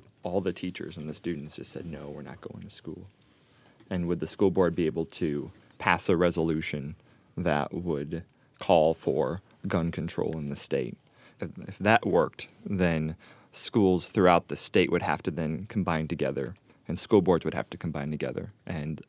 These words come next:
the M S B A, the Missouri School Boards Association, and then all the Missouri National Education Association, the Missouri Retired Teachers Association,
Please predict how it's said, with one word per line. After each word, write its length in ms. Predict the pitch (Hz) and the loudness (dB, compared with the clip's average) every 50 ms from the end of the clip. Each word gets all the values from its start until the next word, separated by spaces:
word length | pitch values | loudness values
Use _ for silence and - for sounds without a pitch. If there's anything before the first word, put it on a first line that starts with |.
| - | -6
the 160 | 98 104 - 107 | -6 -2 2 2
M 100 | 101 95 | 4 4
S 120 | 90 - | 2 2
B 240 | - 92 87 85 85 | 2 2 4 4 4
A, 40 | 82 | 4
the 60 | 82 | 2
Missouri 300 | 85 85 80 85 82 82 | 0 0 0 0 0 0
School 200 | - - 101 87 | 0 0 0 2
Boards 260 | 76 87 82 78 76 | 2 0 0 0 -4
Association, 800 | 78 - - 90 80 - - 78 80 80 76 - - - - - | -4 -2 0 0 0 -2 0 0 0 0 0 -4 -8 -8 -8 -6
and 120 | 76 82 | -6 -4
then 160 | 82 78 73 - | -4 -4 -2 -2
all 240 | 76 85 82 82 - - - - - - _ _ _ _ | -2 -2 -2 -4 -6 -12 -18 -20 -20 -20 _ _ _ _
the 200 | - 85 52 - - - | -6 -4 -4 -4 -6 -6
Missouri 400 | 101 - 98 92 101 98 90 90 | -4 -2 2 6 8 8 8 8
National 340 | 92 92 90 - - 87 | 8 6 6 4 2 0
Education 420 | 85 85 - - 90 82 - - 85 | 0 0 0 0 0 0 0 -2 -6
Association, 640 | 82 - - 82 78 - 80 78 78 78 - - 78 | -4 -2 -2 -2 0 0 -2 0 0 -2 -2 -4 -4
the 60 | 78 | -4
Missouri 280 | 80 82 85 90 87 85 | -4 -2 0 0 2 2
Retired 400 | 85 85 - 95 90 85 82 - | 2 2 4 4 4 4 4 0
Teachers 300 | - 101 - 92 82 - | -2 -2 -2 -2 -4 -4
Association, 720 | 78 - - 90 82 - - 85 82 85 - - 82 78 | -4 -2 0 0 0 0 0 0 0 0 -2 -4 -6 -8